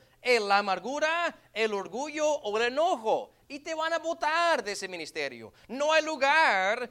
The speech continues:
en la vida de un creyente que quiere dedicarse a Dios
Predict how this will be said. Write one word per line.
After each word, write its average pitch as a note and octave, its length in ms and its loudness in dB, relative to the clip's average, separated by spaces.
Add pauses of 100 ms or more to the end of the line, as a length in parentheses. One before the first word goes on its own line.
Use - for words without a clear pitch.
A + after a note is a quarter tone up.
(140)
en G#3 160 0
la G#3+ 140 4
vida C4+ 400 -4
de A#3+ 140 -2
un C4+ 80 -6
creyente G#3+ 840 -2 (220)
que G#3+ 140 -6
quiere G#3+ 260 -4
dedicarse F3 600 -6
a D#3 60 -4
Dios D#3 680 -10